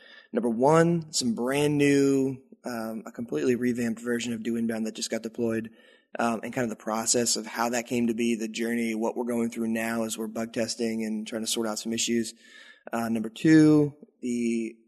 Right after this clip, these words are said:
inbound revenue calculator. Gray's been doing a ton of work there on that project. We wanna bring you guys an update on what's going on there. Uh, number three is we just launched our first private V I P cohort, um, and are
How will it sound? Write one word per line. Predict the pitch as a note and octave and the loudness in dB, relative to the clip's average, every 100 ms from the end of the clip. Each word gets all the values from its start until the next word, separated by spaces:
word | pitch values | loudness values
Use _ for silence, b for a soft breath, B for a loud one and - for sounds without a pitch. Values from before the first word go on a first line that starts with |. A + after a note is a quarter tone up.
| _ _ | _ _
inbound | B2+ B2+ B2 B2 A#2+ A#2+ A2 | -4 -2 0 0 -2 -4 -6
revenue | G#2 A2+ B2 C#3 | -6 -6 -4 -6
calculator. | C#3 C#3 C#3 - D3 C#3+ D#3 D3+ | -6 -10 -10 -6 -6 -4 -4 -6
Gray's | B2+ A#2 A#2+ | -4 -4 -4
been | A#2+ A#2 | -4 -4
doing | A#2+ | -2
a | G#2+ | -4
ton | - B2+ | -6 -2
of | B2+ A#2+ | -2 0
work | A#2+ A#2 | -2 -2
there | A#2 A#2 A2+ | -4 -2 -2
on | A2+ | -2
that | A2+ A2 | -4 -6
project. | A#2+ A#2 A#2 A#2 | -6 -4 -4 -6
We | A#2 | -6
wanna | A2 | -6
bring | G#2 A#2 | -4 -2
you | A2+ | -2
guys | A2+ | -4
an | A2 | -6
update | A2 A#2 | -6 -6
on | A2 | -4
what's | G#2+ | -8
going | - G#2+ | -8 -12
on | G2+ | -8
there. | A2 A2+ A2+ b b b b - | -6 -6 -8 b b b b -10
Uh, | |
number | A2 A2+ | -8 -8
three | A#2+ C3+ | -4 0
is | B2+ A#2+ | 0 0
we | |
just | A#2 A#2 | -8 -6
launched | A#2 A#2 - | -6 -6 -6
our | A#2 | -8
first | A#2 - B2+ B2 B2 - | -10 -4 0 0 -2 -8
private | - A#2+ A#2 A2+ A#2+ | -4 -2 0 -2 -2
V | A#2+ | -2
I | A#2+ A2+ | -2 -4
P | - A#2+ | -8 -12
cohort, | - B2+ B2+ C3 C#3+ D3+ - _ - | -4 0 2 2 -2 -2 -8 _ -12
um, | A#2+ A#2+ A#2 A#2 A#2 | -8 -6 -6 -6 -6
and | A#2+ A2+ G#2+ - _ | -8 -6 -8 -12 _
are | A#2 A2+ A2 A2 | -10 -8 -8 -10